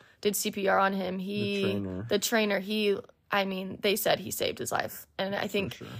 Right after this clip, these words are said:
Speaker 1: I was talking to Derek about this. I think that's, I mean, personally, like, I think that's a thing I wanna keep up on. I wanna make sure both of us know how to do that. You just never know when you're gonna use it. So,
Speaker 2: Yeah.
Speaker 1: but anyways, that's what happened. It's, it's a really cool story, and it's cool to
Speaker 2: Yeah.
Speaker 1: see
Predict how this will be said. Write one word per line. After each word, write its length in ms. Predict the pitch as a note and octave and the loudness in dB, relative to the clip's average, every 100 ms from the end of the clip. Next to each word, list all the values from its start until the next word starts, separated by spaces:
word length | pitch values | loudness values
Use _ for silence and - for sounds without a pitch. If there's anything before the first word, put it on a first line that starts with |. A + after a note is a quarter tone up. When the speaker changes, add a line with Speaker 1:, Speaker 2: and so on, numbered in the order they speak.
| - - | -12 2
Speaker 1:
I 120 | G3 | 6
was 120 | G#3 | 6
talking 240 | A3+ A3 G#3+ | 6 2 2
to 60 | G3 | 2
Derek 200 | F3+ - | 2 4
about 160 | - | 2
this. 180 | - G3+ | 2 0
I 80 | G3+ | 0
think 220 | A3 G#3+ | 0 2
that's, 640 | F#3 - - - - - _ _ _ _ _ _ _ - | 2 2 -2 -4 -8 -10 _ _ _ _ _ _ _ -6
I 160 | G#3 G3 | 0 2
mean, 320 | F#3+ F#3+ F3+ _ | 2 -2 -6 _
personally, 540 | - G3 G3+ A#3+ B3 B3+ | -4 -2 0 2 6 8
like, 160 | G#3+ | 8
I 100 | G3 | 8
think 180 | F#3+ G#3+ | 4 2
that's 160 | G3 F#3+ | 0 0
a 40 | |
thing 200 | G3+ F#3+ | -4 -2
I 140 | F#3 F#3 | 2 4
wanna 180 | A3 F3 | 6 4
keep 220 | - F#3+ | -4 -4
up 140 | E3 - | -4 -2
on. 120 | C3+ | -2
I 100 | F#3 | 2
wanna 180 | G#3 G3+ | 2 0
make 120 | F#3+ | -2
sure 120 | G3+ | -2
both 200 | F#3+ G3 | 2 2
of 60 | A3+ | 4
us 160 | G3 | 0
know 60 | F#3+ | 0
how 60 | F#3+ | -2
to 60 | |
do 100 | F#3+ | 0
that. 160 | F#3 - | 0 0
You 80 | G#3 | -2
just 180 | A3+ | -2
never 400 | A3 G3 F#3+ A#3 | 0 2 4 4
know 460 | A#3 F#3+ G3+ A3+ B3 - _ _ _ - | 4 4 4 4 0 -4 _ _ _ -4
when 120 | G3 | -2
you're 100 | G3 | -2
gonna 140 | - | -2
use 220 | G#2+ - | -2 0
it. 200 | - - - - - - | 2 2 0 -20 -20 -12
So, 420 | - - F3+ G3 F#3 - | -2 6 6 4 -4 -6
Speaker 2:
Yeah. 280 | A2+ A2+ A#2+ - _ | -2 -2 -2 -8 _
Speaker 1:
but 220 | - G#3+ - | 8 8 8
anyways, 380 | A#3+ B3 F#3 A3+ | 6 8 8 10
that's 680 | G#3 - - - - - - - | 8 8 6 2 2 2 -2 -6
what 180 | - B3 | 8 8
happened. 460 | B3+ C#4+ C#4 C4 B3+ | 10 8 8 6 8
It's, 240 | G#3+ - | 8 6
it's 160 | - A3+ | 4 6
a 60 | |
really 200 | G#3+ A#3 | 10 10
cool 200 | A3+ B3+ | 8 4
story, 500 | A#3+ A#3+ G#3+ A#3 C4+ | 2 6 6 6 4
and 100 | C4 | 4
it's 180 | G3 - | 2 0
cool 200 | - A3+ | 0 2
to 60 | G3 | 4
Speaker 2:
Yeah. 60 | F#3+ | 4
Speaker 1:
see 340 | G#3+ G#3 G#3 | 2 2 0